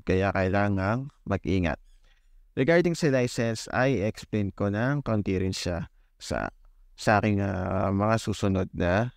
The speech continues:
video. Okay, mga important keywords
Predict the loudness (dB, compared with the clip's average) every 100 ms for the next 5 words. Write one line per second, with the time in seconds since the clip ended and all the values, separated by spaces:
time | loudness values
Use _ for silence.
0 | -14 0 0 2 -2 _ -20 -20 -20 -20
1 | -20 _ -20 -20 _ 0 2 4 4 4
2 | 2 2 2 2 4 2 2 _ _ -4
3 | 0 2 2 0 -2 -6 -14 -14